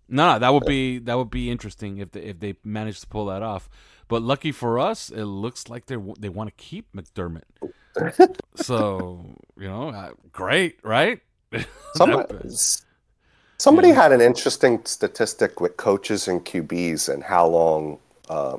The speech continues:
Speaker 2: you know, coaches would be together with a Q B before they would be, you know, Super Bowl winners or something, and, and it was like a four or five year span.
Speaker 1: Yeah, I've seen
Speaker 2: And
Speaker 1: it. Uh, usually it's like three,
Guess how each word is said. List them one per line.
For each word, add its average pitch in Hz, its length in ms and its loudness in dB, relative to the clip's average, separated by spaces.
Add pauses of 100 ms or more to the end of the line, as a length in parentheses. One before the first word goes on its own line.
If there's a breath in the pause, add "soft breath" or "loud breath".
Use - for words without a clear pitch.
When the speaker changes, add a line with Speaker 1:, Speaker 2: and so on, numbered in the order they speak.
Speaker 2:
you 82 100 -6
know, 76 140 -2
coaches - 520 -2
would 80 120 -6
be 87 120 -2
together 80 400 2
with 78 160 -6
a - 60 -10
Q - 240 -8
B 80 240 -4
before 76 440 -4
they 73 120 2
would 67 240 -6
be, 69 260 -8 (440 loud breath)
you 87 100 0
know, 76 100 4
Super 104 380 2
Bowl 80 260 4
winners 76 420 -4
or 71 100 -6
something, 73 480 -4
and, 71 280 -10
and 73 280 -10
it 67 100 -6
was 78 200 -4
like 80 200 0
a 73 160 2
four 101 420 2
or 82 60 0
five 92 340 2
year 90 200 -2
span. 92 500 -2 (220 loud breath)
Speaker 1:
Yeah, 143 180 4
I've 147 80 4
seen 165 220 2
Speaker 2:
And 85 120 -2
Speaker 1:
it. 82 60 -4 (160)
Uh, 135 240 0
usually 185 480 4
it's 139 240 0
like 131 220 0
three, 202 560 -2